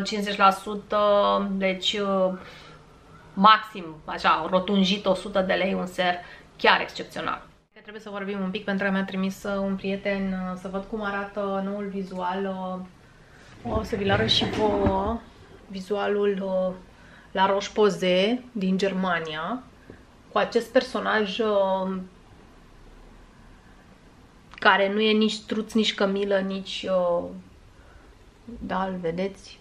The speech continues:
e practic un băiat într-o poziție bărbătească, dar cu, adică, cu accente masculine, că, na, de obicei bărbații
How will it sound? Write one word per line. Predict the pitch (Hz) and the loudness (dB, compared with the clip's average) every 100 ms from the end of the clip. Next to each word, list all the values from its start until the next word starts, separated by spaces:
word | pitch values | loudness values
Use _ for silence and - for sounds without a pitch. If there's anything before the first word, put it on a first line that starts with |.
| - | -10
e | 185 | -8
practic | 180 196 202 - 214 - | -4 -2 -2 -2 -6 -4
un | 190 202 | -4 0
băiat | 185 175 160 180 254 - - - - - - - - - - - - - - | 4 4 6 6 6 2 -14 -18 -20 -20 -20 -20 -20 -20 -20 -20 -20 -16 -8
într-o | 190 - | -2 -2
poziție | 202 190 190 269 269 240 175 170 | 0 2 4 6 8 6 6 -6
bărbătească, | - 214 190 170 185 208 185 180 - 196 240 | 2 4 4 4 4 6 4 2 0 4 6
dar | 254 254 254 - - | 6 4 2 -14 -14
cu, | 240 226 | -10 0
adică, | 202 214 - - - - - - - - | 2 2 0 -8 -20 -20 -20 -20 -20 -8
cu | 208 | -2
accente | 185 - - - 403 254 | -2 -2 0 4 4 4
masculine, | 175 175 - 208 196 294 220 160 170 247 - - - - | 0 -2 0 4 8 10 8 4 -6 -6 -10 -20 -16 -4
că, | - - | -4 4
na, | 208 147 | 4 4
de | - | 0
obicei | 185 - | 0 2
bărbații | 240 185 214 190 233 - - 240 214 | 2 4 6 8 6 4 -4 -4 2